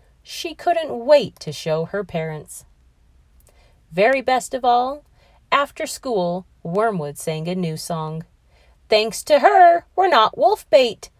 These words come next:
Sweet, Sweetbriar, she's just great." The whole class joined in, and Sweetbriar held her tail high. The end.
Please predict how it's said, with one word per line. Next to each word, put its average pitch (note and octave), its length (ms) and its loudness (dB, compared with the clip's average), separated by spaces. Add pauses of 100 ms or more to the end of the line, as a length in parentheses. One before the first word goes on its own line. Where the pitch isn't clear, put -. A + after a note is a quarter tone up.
(160)
Sweet, - 640 -2
Sweetbriar, D#4 1000 2
she's G#3+ 600 0
just D#4 400 2
great." B3 480 0 (760)
The D#3+ 140 2
whole D4+ 360 4
class C4+ 400 -4
joined B3 340 -6
in, G3+ 360 -4 (440)
and C#4 180 0
Sweetbriar F#3+ 840 -2 (260)
held G#3+ 500 -2
her D3+ 220 -8
tail F3 680 -8
high. C#3+ 480 -6 (1400)
The B3+ 220 -4
end. E3 400 -8